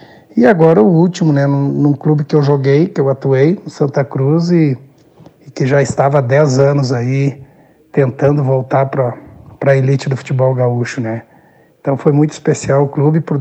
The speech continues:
por esses dois motivos, por ter jogado no Santa Cruz e por ter, eh, depois de dez anos, eh, Deus me preparou pra mim o momento de, de poder,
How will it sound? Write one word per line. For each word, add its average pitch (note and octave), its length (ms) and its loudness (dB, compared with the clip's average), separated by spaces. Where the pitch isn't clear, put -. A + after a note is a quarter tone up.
por C#3+ 160 0
esses C#3 240 -2
dois C#3+ 200 0
motivos, D3+ 440 -2
por C#3 200 -6
ter D3+ 220 0
jogado D3 440 0
no C#3 40 -2
Santa C#3 320 -4
Cruz D3 360 -4
e D3+ 60 2
por C#3 260 -4
ter, C#3 420 0
eh, B2 760 -2
depois C3 340 -2
de C#3 80 -2
dez C#3 280 0
anos, C#3+ 280 -2
eh, C#3+ 300 -2
Deus D3 260 0
me C#3+ 240 0
preparou C#3+ 420 2
pra D3 160 2
mim C#3 140 0
o C#3+ 40 2
momento C#3 440 0
de, C#3+ 200 -2
de C3+ 160 -4
poder, C#3 340 -2